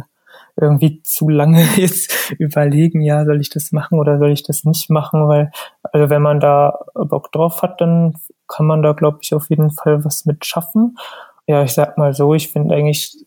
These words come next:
im Moment kann es eigentlich nicht genug, äh, <laughs> Menschen geben, die halt irgendwie so umdenken und das dann auch irgendwie nach außen tragen. Und ja, ich glaub, da gibt's auf jeden Fall noch viele Möglichkeiten, die dann auch ankommen.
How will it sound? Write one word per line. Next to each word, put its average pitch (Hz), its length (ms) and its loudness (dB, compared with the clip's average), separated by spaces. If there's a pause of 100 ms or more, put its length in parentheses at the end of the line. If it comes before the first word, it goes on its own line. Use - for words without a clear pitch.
(140)
im 151 200 -4
Moment 147 440 0
kann 151 200 -2
es 151 140 -2
eigentlich 151 380 -2
nicht 151 360 -4
genug, 156 580 -2
äh, 151 440 2 (120)
<laughs> - 140 2
Menschen 175 400 2
geben, 170 320 4
die 160 100 2
halt 160 180 2
irgendwie 156 320 2
so 151 180 2 (380)
umdenken 175 760 2
und 165 200 0
das 151 120 -4
dann 160 160 -2
auch 151 220 -2
irgendwie 151 340 -2
nach 147 200 -2
außen 160 440 -4
tragen. 147 600 -2 (560)
Und 143 540 0 (160)
ja, 143 400 0
ich - 140 -20
glaub, 139 280 -6
da 147 100 0
gibt's 147 240 -4
auf 143 200 -4
jeden 147 180 0
Fall 147 220 -4
noch 147 220 -4
viele 151 260 -2
Möglichkeiten, 151 920 -4
die 151 140 -4
dann 147 160 -6
auch 147 180 -4
ankommen. 151 680 -4